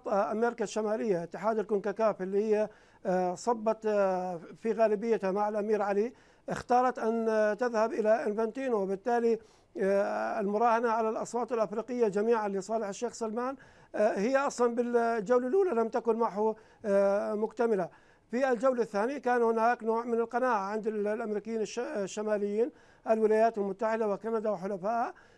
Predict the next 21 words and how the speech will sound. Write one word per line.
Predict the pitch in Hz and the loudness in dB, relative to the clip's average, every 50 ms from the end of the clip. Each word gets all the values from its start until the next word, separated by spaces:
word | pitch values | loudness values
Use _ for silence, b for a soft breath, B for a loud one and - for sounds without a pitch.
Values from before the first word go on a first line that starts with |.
| b b _ | b b _
بأن | 233 233 254 254 247 | 2 2 2 4 2
إنفانتينو | 247 247 240 226 196 226 226 214 - 262 254 254 247 | 0 0 0 -2 -2 -2 -2 -2 -2 -4 -2 0 2
هو | 240 240 233 220 220 233 240 247 220 | 4 4 4 4 2 2 -2 -2 -4
الأقرب، | - 233 233 262 254 - - 220 226 247 - - b b b b b _ 330 | -4 -2 -4 -4 -4 -4 0 2 2 2 0 -4 b b b b b _ -4
آه، | 226 208 214 233 - 339 | -4 -2 -2 -2 0 0
إلى، | 359 240 | 2 4
آه، | 226 226 226 240 240 226 208 208 208 202 208 220 220 214 | 6 6 6 6 4 4 4 4 4 2 0 -2 -2 -2
رؤيتها، | 233 254 247 269 285 269 - 196 185 202 | -2 -2 -2 -4 -4 -6 -4 -4 -4 -2
الأقرب | 202 233 269 247 - 311 226 226 349 | -2 -4 -6 -6 -2 -2 -2 0 0
إلى، | 339 220 220 226 240 247 B B B B B | 0 4 4 4 4 2 B B B B B
آه، | 247 208 214 | -2 0 0
ترجمة | 208 - 254 247 190 240 240 240 | 0 0 -2 -2 0 0 0 0
طموحاتها. | 233 233 262 247 220 185 240 262 220 - - 175 170 b b b b b b - | 0 -2 -4 -6 -4 -2 0 0 0 0 -2 -8 -10 b b b b b b -8
آه، | - - - | -6 -6 -6
فيما | 269 214 269 285 403 392 262 | -4 -4 -2 -2 2 2 2
يتعلق | 247 240 254 247 262 269 254 247 226 - | 2 2 2 -2 0 2 0 0 0 0
بدعم | 208 226 226 226 214 208 202 196 185 180 180 185 185 175 185 220 208 214 214 | -2 0 2 2 2 2 2 0 0 -2 -2 -4 -6 0 0 0 0 0 -2
الاتحادات | 214 208 190 - 220 170 190 214 233 233 240 | -4 -6 -6 -8 -6 -6 -2 -2 -2 -2 -2
الأهلية، | 226 220 214 233 - 427 415 | -2 -2 -2 0 -2 -2 -2
أعتقد | 403 - - 302 294 285 247 233 | -4 -4 -4 -6 -6 -6 -4 -4
أنه، | 370 339 247 247 247 | -2 2 2 2 2